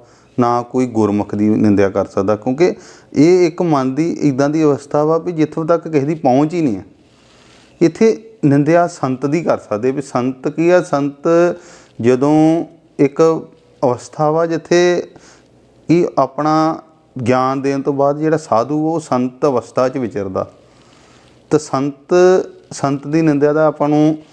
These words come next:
ਸੁਖਮਨੀ ਸਾਹਿਬ 'ਚ ਸਮਝਾਤਾ ਵੀ "ਸੰਤ ਕੇ ਦੁਖਨ ਆਰਜਾ ਘਟੇ, ਸੰਤ ਕੇ ਦੁਖਨ ਜਮ ਤੇ ਨਹੀਂ ਛੁਟੇ, ਸੰਤ ਕੇ ਦੁਖਨ ਸੁਖ ਸਭ ਜਾਏ।" ਠੀਕ ਆ,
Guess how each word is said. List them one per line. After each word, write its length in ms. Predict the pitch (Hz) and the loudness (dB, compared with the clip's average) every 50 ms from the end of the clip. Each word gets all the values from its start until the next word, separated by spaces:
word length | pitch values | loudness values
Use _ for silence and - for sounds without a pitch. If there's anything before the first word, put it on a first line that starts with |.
| - _ - - _ _ | -20 _ -20 -20 _ _
ਸੁਖਮਨੀ 420 | - - - 135 120 139 147 139 | -4 -2 0 0 2 2 2 0
ਸਾਹਿਬ 240 | 127 - 147 147 143 | 0 0 0 0 0
'ਚ 60 | 151 | -2
ਸਮਝਾਤਾ 600 | 151 - 156 160 156 156 147 131 104 - 104 107 104 - _ _ _ _ _ _ _ _ _ _ _ - - | -4 -4 -2 0 0 0 0 0 -2 -4 -6 -6 -8 -10 _ _ _ _ _ _ _ _ _ _ _ 0 2
ਵੀ 400 | 151 151 151 147 156 156 - - _ _ _ | 4 4 6 4 2 0 -2 -10 _ _ _
"ਸੰਤ 420 | - - - - 131 127 127 123 143 | -16 -8 -4 -2 -2 -2 -2 -4 -2
ਕੇ 160 | - 151 143 | 0 0 0
ਦੁਖਨ 520 | 135 131 127 120 127 - 135 131 139 139 - - | 2 0 -2 -2 -2 -2 -2 0 0 -2 0 0
ਆਰਜਾ 520 | 120 113 110 110 110 107 113 123 120 120 - 135 | 2 2 2 2 0 0 -2 0 0 0 -2 -4
ਘਟੇ, 300 | 127 - 110 104 107 107 107 - - | -6 -4 -4 -4 -6 -8 -10 -16 -12
ਸੰਤ 340 | - - 131 120 113 - 120 | -6 -4 -4 -4 -4 -6 -4
ਕੇ 160 | - 123 127 | -2 -2 -2
ਦੁਖਨ 460 | 120 117 110 107 - 120 120 120 113 | 0 -2 -4 -4 -4 -2 -2 0 0
ਜਮ 300 | 113 113 107 107 107 107 | 0 0 0 0 -2 -6
ਤੇ 160 | 107 113 110 110 | -4 -2 -2 0
ਨਹੀਂ 160 | 110 110 110 | 0 0 0
ਛੁਟੇ, 340 | 123 113 110 - 117 104 104 - - - - - - - - _ _ _ | 0 0 0 2 0 0 -2 -4 -12 -20 -20 -20 -20 -20 -20 _ _ _
ਸੰਤ 320 | - - - 123 117 - 127 | -10 -6 -4 -4 -4 -6 -4
ਕੇ 180 | 120 123 123 120 | -2 0 0 0
ਦੁਖਨ 320 | 117 107 113 - 117 117 | 0 -2 -4 -4 -4 -4
ਸੁਖ 320 | 117 - 127 110 - - | -2 -2 -2 -2 -2 -4
ਸਭ 300 | 113 104 - 123 117 120 | -8 -6 -4 -4 -2 -2
ਜਾਏ।" 280 | 120 117 110 107 104 107 107 - - _ _ _ _ _ _ _ _ _ _ _ _ _ _ _ _ _ _ _ - | -2 0 0 0 -2 -4 -6 -12 -20 _ _ _ _ _ _ _ _ _ _ _ _ _ _ _ _ _ _ _ -6
ਠੀਕ 220 | - 117 113 120 | -2 -2 -2 -2
ਆ, 40 | 147 | -2